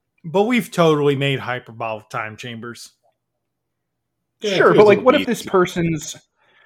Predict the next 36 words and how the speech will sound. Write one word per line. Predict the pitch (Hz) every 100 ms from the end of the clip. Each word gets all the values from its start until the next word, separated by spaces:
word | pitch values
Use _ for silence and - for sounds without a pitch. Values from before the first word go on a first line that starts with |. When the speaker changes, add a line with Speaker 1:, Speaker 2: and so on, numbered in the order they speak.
| _ _ _
Speaker 3:
what | 160 262
if |
this | 339 262
person's, | 208 185 190 170
like, | 160 156
our | 156
friend's | 156 - 151 160 165 151
grandfather | 120 123 110 101 117 143 131 131 - 113 98 101 98
that | 98 117
they | 127
really | 104 123 131
care | 127 - 120 95
about, | 87 80 76
okay? | 120 123 156 139
Like, | 156 139
we're | 156
not | 180 175
gonna | 165
Speaker 1:
Okay. | 156
Speaker 3:
fucking | 151 143 135 131
age | 131 135 127
them | 123
up | 117 117 -
twenty | - 127 120
years | 120 117 120 113 107
or |
Speaker 2:
No, | 131
but | 92
Speaker 3:
some | 110
Speaker 2:
what | 139
Speaker 3:
shit. | 147
Speaker 2:
if | 143
this, | - -
the | - 117
childhood | 113 - 123 139 127 123
friend | - 131 143 95 80 87 -